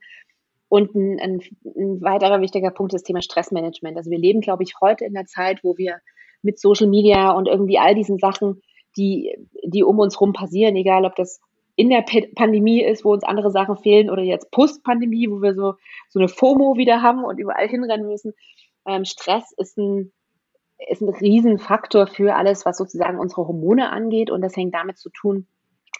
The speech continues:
Entschuldigung, es hängt damit zusammen, dass das Pregnenolon, das ist so ein bisschen die Mutter aller Sexualhormone, das ist die Vorstufe von dem Progesteron. Und wenn wir Stress haben, hat es direkte Auswirkungen. Und ich weiß nicht, also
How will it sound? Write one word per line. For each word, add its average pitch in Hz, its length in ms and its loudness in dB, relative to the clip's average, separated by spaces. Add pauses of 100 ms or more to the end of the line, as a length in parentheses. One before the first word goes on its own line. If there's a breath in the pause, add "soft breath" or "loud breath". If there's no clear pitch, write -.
(120)
Entschuldigung, 185 300 -2
es 185 100 -12
hängt 175 140 -2
damit 185 200 0
zusammen, 180 380 -4 (380 loud breath)
dass 190 260 -4
das 175 240 -2 (120)
Pregnenolon, 190 640 2
das 196 120 -2
ist 180 100 -12
so 196 80 -2
ein 196 40 0
bisschen 190 220 -2
die 180 100 -2
Mutter 214 320 0
aller 196 200 0
Sexualhormone, 202 840 -2
das 180 120 -4
ist - 100 -16
die 180 80 -10
Vorstufe 190 580 -4
von 175 140 -10
dem 175 120 -8
Progesteron. 202 720 0 (480 loud breath)
Und 185 140 0
wenn 185 160 2
wir 185 80 0
Stress 185 400 -4
haben, 185 200 -2
hat 180 80 -8
es 185 180 -16
direkte 190 500 -2
Auswirkungen. 160 560 -4
Und 165 100 -8
ich - 100 -10
weiß 175 140 -2
nicht, 180 160 -4
also 170 200 -4